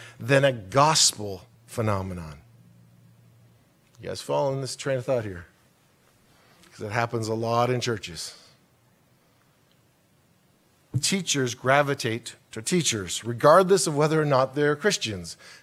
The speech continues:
and not just teachers. People who spend their day or their hobbies or their time doing a certain thing gravitate towards people that do those things. But in the church, it should be a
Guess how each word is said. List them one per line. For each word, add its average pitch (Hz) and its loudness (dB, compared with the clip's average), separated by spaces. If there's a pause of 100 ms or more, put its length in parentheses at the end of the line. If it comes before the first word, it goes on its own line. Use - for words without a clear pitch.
and 160 0
not 135 -2
just 143 -6
teachers. - -12 (340)
People 143 -4
who 139 0
spend 160 4
their 151 2
day 165 6
or 147 6
their 135 2
hobbies 160 4
or 139 -2
their 139 2
time 160 4
doing 156 2
a 156 2
certain 147 -4
thing 147 -2
gravitate 143 2 (240)
towards 190 2
people 143 0
that 170 6
do 127 0
those 143 2
things. 170 2 (760)
But 151 4
in 156 4
the 147 0
church, 185 2 (260)
it 139 -8
should 127 -4
be 131 -4
a 131 -4